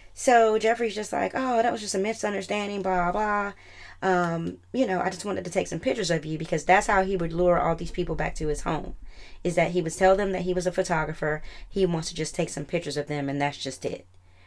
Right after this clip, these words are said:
or whatever. He's picking up all these people from the gay club, picking up all these people from different areas, saying that, you know, "I just wanna take some pictures of you." And these people are falling for it.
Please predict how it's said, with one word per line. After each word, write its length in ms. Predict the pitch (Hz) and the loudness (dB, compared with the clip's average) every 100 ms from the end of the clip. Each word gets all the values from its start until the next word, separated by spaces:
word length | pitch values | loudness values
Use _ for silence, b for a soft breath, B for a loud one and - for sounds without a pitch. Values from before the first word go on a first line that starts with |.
| b | b
or 120 | 170 156 | 0 2
whatever. 500 | 143 - - - - - b b - | 2 2 -4 -8 -8 -18 b b -20
He's 140 | - | 0
picking 240 | 240 247 | 2 4
up 100 | 226 | 4
all 140 | - 202 | 6 4
these 140 | 196 | 2
people 200 | - 196 | -4 -6
from 160 | 180 185 | -2 -2
the 60 | |
gay 180 | 170 165 | 2 0
club, 300 | 165 160 156 | 2 0 0
picking 240 | 196 196 196 | -2 0 0
up 160 | 190 | 4
all 120 | 185 | 4
these 160 | 175 170 | 4 0
people 340 | - 180 170 | -6 -4 -4
from 440 | 170 175 165 160 165 B B B | -2 0 0 0 -4 B B B
different 300 | 185 190 190 | 0 2 4
areas, 640 | 180 175 170 165 160 165 - b b b | 6 6 4 2 0 -4 -10 b b b
saying 400 | - 190 180 175 | -2 4 6 6
that, 240 | 170 156 - | 4 2 2
you 100 | 190 | 2
know, 320 | 156 143 - | 2 0 0
"I 120 | - | -2
just 120 | 160 165 | -2 0
wanna 140 | 160 | 0
take 160 | 160 156 | 0 -4
some 140 | 156 | -4
pictures 280 | 165 156 139 | -6 -6 -8
of 160 | - | -8
you." 120 | - 170 | -8 -4
And 100 | 165 | -4
these 120 | 170 | -2
people 240 | - - | -2 2
are 80 | 190 | 2
falling 320 | 185 190 170 | 6 4 4
for 260 | 156 - - | 2 -2 -2
it. 140 | - | -4